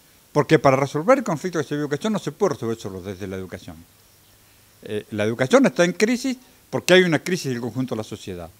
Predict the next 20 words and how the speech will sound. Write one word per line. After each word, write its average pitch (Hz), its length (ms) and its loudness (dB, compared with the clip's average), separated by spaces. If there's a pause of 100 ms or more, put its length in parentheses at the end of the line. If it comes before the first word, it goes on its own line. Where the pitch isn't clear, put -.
(760)
Decir 160 400 4
educación 202 640 0 (140)
es 147 100 2
decir 202 520 -2
modelo 156 600 2
de 120 60 -14
sociedad 135 340 -2
al 143 140 -4
cual 127 180 -2
yo 120 100 -6
aspiro. 95 400 -10 (1160)
Si 185 180 2
yo 240 200 8
no 240 180 6
pongo 185 400 2
esto 165 160 0
arriba 151 220 0
de 135 40 2
la 120 80 -2
mesa, 185 400 -4